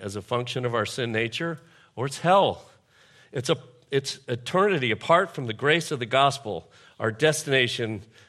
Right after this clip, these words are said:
is the place that we do deserve, which is separation from God forever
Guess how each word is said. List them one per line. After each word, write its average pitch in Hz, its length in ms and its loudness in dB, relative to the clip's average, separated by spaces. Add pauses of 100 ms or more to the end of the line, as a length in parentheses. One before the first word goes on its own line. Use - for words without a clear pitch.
(120)
is 101 140 -8
the 104 80 -8
place 135 380 0
that 120 240 0
we 135 420 -2 (340)
do 185 240 4
deserve, 113 520 0
which 120 260 -4
is 131 160 0
separation 135 800 -2
from 123 240 -6
God 98 400 -2 (340)
forever 113 580 0